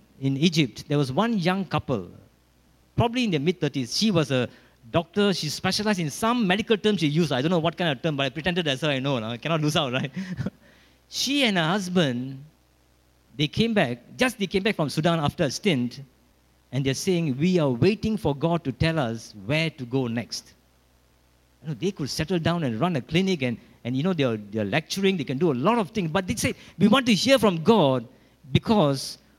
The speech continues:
what matters to God is what matters to us." And eternity is so important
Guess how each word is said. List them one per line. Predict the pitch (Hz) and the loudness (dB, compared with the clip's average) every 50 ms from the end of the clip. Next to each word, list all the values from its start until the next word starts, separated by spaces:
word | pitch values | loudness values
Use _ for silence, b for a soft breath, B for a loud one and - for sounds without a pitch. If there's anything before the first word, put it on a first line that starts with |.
| b b 127 | b b 2
what | 160 233 262 214 - - | 2 2 2 0 -4 -16
matters | 127 131 143 185 220 196 247 240 - | -8 -2 0 0 2 4 2 2 4
to | - 170 | 2 0
God | 151 131 - 226 208 160 143 139 147 - - | 2 4 4 6 6 6 4 2 0 -4 -4
is | 143 147 131 | -2 -2 0
what | 127 190 170 | 0 0 0
matters | 151 156 156 151 165 151 - | 0 -2 -2 -2 -2 -4 -2
to | 139 131 | 0 0
us." | 160 185 131 - - - - - - - b b b b | 2 2 0 -2 -4 -8 -8 -8 -12 -14 b b b b
And | 175 175 165 | -2 0 0
eternity | 185 208 202 - 254 285 294 285 233 277 277 240 | 0 0 2 2 2 4 4 2 2 2 2 2
is | 196 - | 2 2
so | - - 262 262 | 2 4 4 4
important | 262 233 202 165 - 233 233 220 220 196 190 160 | 4 4 2 4 4 4 4 4 2 0 0 0